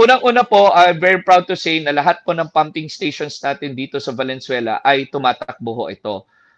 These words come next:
Ah, in particular, ah, sa low-lying areas natin, maybe we're talking about five to six barangays, we have twenty-two pumping stations po.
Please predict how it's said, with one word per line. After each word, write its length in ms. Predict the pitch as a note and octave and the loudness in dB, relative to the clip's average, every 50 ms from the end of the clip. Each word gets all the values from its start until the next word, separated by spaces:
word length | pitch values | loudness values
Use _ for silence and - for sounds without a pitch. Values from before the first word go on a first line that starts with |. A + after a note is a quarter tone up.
| _ - - | _ 2 4
Ah, 400 | C3+ C#3+ C#3 C#3 C#3 C#3+ C3+ - E3+ | 6 8 8 8 6 4 4 0 -2
in 100 | F#3 F3+ | -4 0
particular, 880 | - F#3+ F3+ F3+ - F#3 F3+ - G3 F#3 E3 D#3 D3 D3 D3+ D#3+ E3+ E3 - | 2 2 2 4 2 -2 -2 0 0 2 4 4 4 4 4 2 -2 -2 0
ah, 320 | C#3 C#3+ C#3 C#3 C3+ C#3 C3+ | 2 4 4 4 4 2 0
sa 140 | - E3 | -4 -4
low-lying 580 | D#3+ E3 F3+ F3 E3 E3 E3 D#3+ D#3+ E3 D#3+ - | -2 -2 0 2 2 2 2 2 0 -4 -4 -4
areas 400 | - D#3 D#3 D3 D#3 D3+ - - - D3 | -4 -2 -2 -2 -4 -6 -6 -6 -4 -2
natin, 480 | D3+ D#3+ - - B2 B2 C3 C3+ B2+ | -2 -2 -2 -6 -6 -6 -6 -8 -10
maybe 320 | A#2 A#2 A#2 A2 B2+ C3 B2 | -10 -10 -8 -8 -8 -8 -6
we're 160 | A#2+ B2 A#2+ | -8 -8 -8
talking 320 | - B2+ A#2+ C#3 C3 A#2+ | -8 -10 -8 -8 -10 -8
about 240 | A#2+ A#2+ A#2 - _ | -6 -6 -6 -6 _
five 240 | - C#3+ C#3+ C#3 B2+ | -2 -2 -2 -2 -4
to 80 | - | -10
six 240 | B2+ - C#3 A#2+ - | -12 -12 -12 -14 -10
barangays, 640 | B2+ A2+ A#2+ B2+ C3+ C3 A#2 A#2 A2 A2 A2+ - - | -8 -8 -6 -6 -6 -8 -6 -6 -6 -6 -8 -10 -8
we 80 | B2+ C3 | -6 -4
have 160 | C3+ B2+ A#2+ - | -4 -4 -6 -6
twenty-two 400 | D3 D3 C#3+ C#3+ D3+ C#3+ - D#3 C#3 - | -8 -8 -6 -8 -10 -10 -10 -10 -6 -6
pumping 320 | C#3 C3+ C3+ - - C3 | -6 -6 -6 -10 -14 -14
stations 480 | B2 - - C3 B2+ B2 - C3 B2 - - | -14 -12 -10 -10 -10 -10 -10 -12 -12 -14 -14
po. 260 | - - A2+ G#2 - | -8 -8 -8 -8 -8